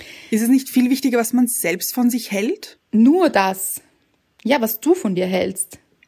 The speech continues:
Speaker 1: Ja.
Speaker 2: Wie siehst du dich?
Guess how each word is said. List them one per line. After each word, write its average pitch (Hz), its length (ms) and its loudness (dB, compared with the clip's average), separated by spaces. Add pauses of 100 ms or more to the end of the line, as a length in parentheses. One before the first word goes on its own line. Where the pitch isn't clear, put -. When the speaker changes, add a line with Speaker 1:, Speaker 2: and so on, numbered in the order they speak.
(140)
Speaker 1:
Ja. 247 500 -2 (220)
Speaker 2:
Wie 220 140 2
siehst - 400 -2
du 349 80 6 (160)
dich? - 480 -4